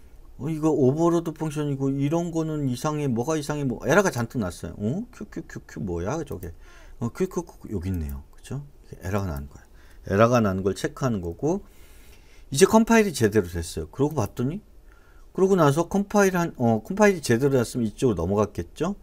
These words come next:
그 다음에 리턴 펄스 했으니까 끝나버려요, 여기서. 그런데 그 다음에 또 하나, 그 다음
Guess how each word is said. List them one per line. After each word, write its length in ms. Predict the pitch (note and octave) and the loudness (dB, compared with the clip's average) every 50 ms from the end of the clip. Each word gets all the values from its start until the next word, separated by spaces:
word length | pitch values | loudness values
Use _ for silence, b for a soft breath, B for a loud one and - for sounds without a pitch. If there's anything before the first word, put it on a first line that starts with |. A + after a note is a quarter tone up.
| - - | -18 -20
그 80 | - - | -6 -2
다음에 280 | A2 G#2+ G#2+ G#2 G2 | 0 2 2 2 0
리턴 300 | F#2+ G2+ G2 - A#2+ A#2 | 0 -4 -2 -2 -4 -4
펄스 340 | - - F#3 F#3+ - - F3 | -2 -2 -2 -2 -2 -2 -4
했으니까 360 | D3+ C#3 - - - - - - | -4 -4 -4 -8 -10 -10 -10 -6
끝나버려요, 680 | - F3+ G#3 A3+ A#3+ A#3+ G#3 G3+ D#3 A2 F#2 F2 E2+ E2 | -2 0 2 2 2 2 0 2 2 2 2 0 -2 -4
여기서. 300 | E2+ E2+ - - E2 - - - - - - - b b b b b b b b b b b b b b b b b | -8 -10 -12 -16 -18 -20 -20 -20 -20 -20 -20 -20 b b b b b b b b b b b b b b b b b
그런데 600 | - C3+ D3+ F3+ F#3 D#3+ C3+ A#2+ C3 B2+ G2 D#2+ - - | 2 4 4 4 8 8 8 8 8 6 4 0 -4 -12
그 80 | - B2+ | -2 0
다음에 160 | D#3 D#3+ D#3+ - | 0 0 0 -2
또 140 | A#3 B3+ C#4 | 2 4 4
하나, 280 | C#4 C4+ C4+ B3 A3+ | 6 6 6 4 4
그 160 | - - E3 | 2 0 0
다음 220 | D3 E3 D#3+ - | 2 2 2 2